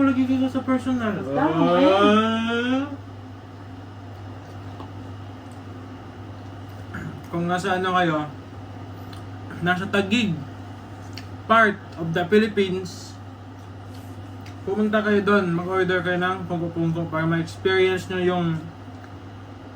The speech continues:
Speaker 1: pagkain ng Cebu. Although, hindi naman siya ganun ka, ganun ka fresh na, or ganun ka, kagaya ng Cebu, nung pagkaluto pa lang.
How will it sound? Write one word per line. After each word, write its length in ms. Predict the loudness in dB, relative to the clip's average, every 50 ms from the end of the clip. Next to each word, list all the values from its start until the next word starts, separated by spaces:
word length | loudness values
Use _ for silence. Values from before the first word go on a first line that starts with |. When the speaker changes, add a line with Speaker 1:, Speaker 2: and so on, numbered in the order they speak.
| -16 -16 -14 -14 -14 -14 -14 -14 -2
Speaker 1:
pagkain 480 | -2 0 0 4 4 4 4 4 2 0
ng 80 | 0
Cebu. 400 | 0 0 0 2 2 2 0 0 -2 -8 -10 -12 -12 -12 -12 -12 -12 -12 -12 -12 -12 -12 -12 -12 -10 -2
Although, 480 | 2 2 4 6 8 8 10 10 10
hindi 80 | 10 8
naman 240 | 8 6 6 4 6
siya 160 | 6 6 6
ganun 240 | 6 6 6 6 6
ka, 240 | 6 6 6 4 2 -4 -12 -12 -12 -12 -12 -14 -14 -16 -16 -14 -12 -10 -10 -10 -12 -14 -14 -16 -16 -16 -14 -16 -16 -16 -16 -16 -8
ganun 240 | -4 -2 -2 0 0
ka 160 | 2 0 0
fresh 400 | 2 4 4 4 4 2 0 -2
na, 240 | 2 4 4 4 2 0 -6 -10 -12 -12 -12 -12 -10 -4 0
or 160 | 2 2 4
ganun 320 | 4 2 0 0 0 0
ka, 240 | 0 2 2 2 0 -2 -6 -12 -12 -12 -12 -10 -6
kagaya 240 | 2 4 4 6 6
ng 120 | 4 2 2
Cebu, 320 | 2 2 4 6 4 6 4
nung 160 | 2 -2 -4 -8 -8 -6
pagkaluto 480 | -6 -2 0 2 2 2 2 0 -2 -2
pa 160 | 0 2 4
lang. 240 | 4 4 2 0